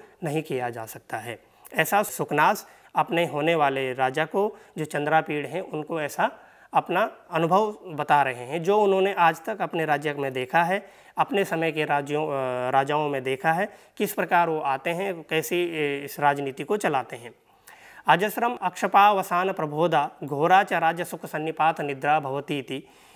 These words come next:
इत्यथा विस्तरेण, विस्तरेण अभिधीयसे।"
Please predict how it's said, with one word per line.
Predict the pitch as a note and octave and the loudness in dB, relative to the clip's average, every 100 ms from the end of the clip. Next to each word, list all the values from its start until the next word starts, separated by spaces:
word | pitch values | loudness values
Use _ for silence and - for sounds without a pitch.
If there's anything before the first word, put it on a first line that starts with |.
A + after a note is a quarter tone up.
| - | -8
इत्यथा | E3+ F#3 F#3+ G3+ | -4 -2 4 4
विस्तरेण, | F3+ E3 E3+ D#3 D3+ D3+ F#3+ - - - | 4 -4 -4 -4 -2 -6 -8 -18 -20 -6
विस्तरेण | F3 - D#4 E3 D3+ | -6 -2 2 2 2
अभिधीयसे।" | F3 F3 D3 D3 C#3 A2 - | -2 -4 -4 -4 -4 -8 -16